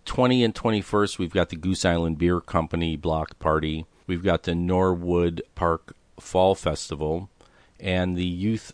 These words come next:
Arts Showcase Festival in the Loop. Also, Sam Adams Lakeview Taco Fest and the Andersonville Arts Fest, as well as the Edgewater Arts Festival, which takes place actually the following week, the twenty-eighth,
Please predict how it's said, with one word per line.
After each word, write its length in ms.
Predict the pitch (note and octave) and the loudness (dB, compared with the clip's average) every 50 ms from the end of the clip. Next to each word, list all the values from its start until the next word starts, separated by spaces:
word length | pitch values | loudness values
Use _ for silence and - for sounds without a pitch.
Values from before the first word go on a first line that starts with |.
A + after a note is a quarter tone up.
| - _ | -6 _
Arts 400 | F2+ F2+ F2+ F2+ - - - - - | 0 0 0 0 -2 -8 -12 -12 -10
Showcase 640 | - - - - G2 G2 F#2 - F#2 E2 E2 - - | -10 -6 0 2 2 2 4 2 0 0 0 -2 -4
Festival 560 | - D#2+ D2+ - - - D#2 D#2 D#2+ D#2+ D2+ | -4 -4 -4 -4 -8 -6 -2 0 0 0 0
in 240 | - E2+ D#2+ D#2+ D2 | -2 -4 -4 -4 -6
the 80 | D2+ | -6
Loop. 340 | D2+ E2+ G2+ G#2 F2+ - - - _ _ _ _ _ - | 0 2 2 2 2 -2 -8 -18 _ _ _ _ _ 4
Also, 460 | G#2 G#2+ G#2+ - - A#2 G2 F#2+ F#2 | 4 4 4 4 4 6 6 6 4
Sam 420 | - - - - F#2+ F#2 F2+ F2+ - | 2 0 2 4 4 4 4 2 0
Adams 560 | - F2+ F2+ F2 F2+ F2 F2+ F2+ F2 E2 - - - | 0 0 0 2 2 0 0 -2 -4 -6 -8 -10 -8
Lakeview 460 | F#2+ F2+ F#2 F#2 F2+ - - F2 E2+ | -2 0 0 0 0 -2 -6 -6 -6
Taco 440 | D#2+ - - A2+ B2+ C#3 - C#3+ C3 | -6 0 2 2 2 2 2 -2 -2
Fest 540 | - - - A#2 B2 B2+ - - - - - - _ _ - - _ | -2 0 0 2 2 0 -2 -8 -12 -12 -20 -20 _ _ -20 -14 _
and 340 | - F#2 F2+ F2+ F2+ F2+ F2 | -2 0 0 2 0 0 0
the 220 | E2+ F2+ F2+ F2 - | 0 0 0 0 0
Andersonville 960 | F#2+ F#2 F#2 F#2 F2+ F2 - - F2 F2 E2+ D#2+ F2 E2 E2 E2 E2 D2+ - - _ | -2 -2 0 0 -2 -2 -2 -4 -2 -2 -2 -2 0 0 0 2 0 -2 -4 -6 _
Arts 280 | F2 F2 F2+ - - - | 0 0 0 -2 -4 -4
Fest, 420 | - F2 E2 E2 - - - - - | -2 -2 0 0 -2 -6 -10 -10 -6
as 220 | F#2+ F2 E2 E2+ | -6 -6 -6 -4
well 300 | E2+ E2 E2 D#2+ D#2+ D#2 - | -2 0 0 0 0 -2 -2
as 260 | F2 D#2+ D#2+ D2+ - | -4 -4 -4 -4 -6
the 260 | - E2 E2 D#2 - - _ _ _ - | -6 -6 -6 -6 -8 -12 _ _ _ -4
Edgewater 640 | F2+ F2 D#2+ - - D#2+ D#2 D#2 D#2 D#2 D2+ C#2+ - _ | -4 -4 -4 -4 -4 -2 -2 -2 -2 -2 -4 -6 -6 _
Arts 280 | D2 D#2 F2 - - | -6 -6 -4 -6 -8
Festival, 560 | - - D#2 D2+ - - - D#2 D#2 D#2 D2+ | -6 -4 -4 -4 -4 -8 -8 -6 -4 -4 -4
which 260 | D2 D#2+ D#2 - - - | -4 -4 -6 -6 -8 -4
takes 240 | - E2+ D2+ - | -4 -4 -4 -4
place 300 | - - D#2 D2+ C#2+ - | -6 -4 -4 -4 -4 -6
actually 260 | - D#2 - - D#2+ D2+ | -8 -10 -8 -10 -10 -10
the 120 | D2 D2+ | -10 -8
following 420 | - E2 D2+ C#2+ C#2+ C#2 C#2+ C#2+ | -4 -4 -4 -4 -4 -8 -10 -10
week, 280 | C#2+ D2 C#2+ - - - | -8 -10 -10 -10 -14 -14
the 80 | - D#2+ | -16 -12
twenty-eighth, 640 | - - - D#2+ D2+ D2 D2 D2 C#2 - - - - | -8 -6 -6 -4 -4 -6 -6 -8 -10 -10 -14 -20 -20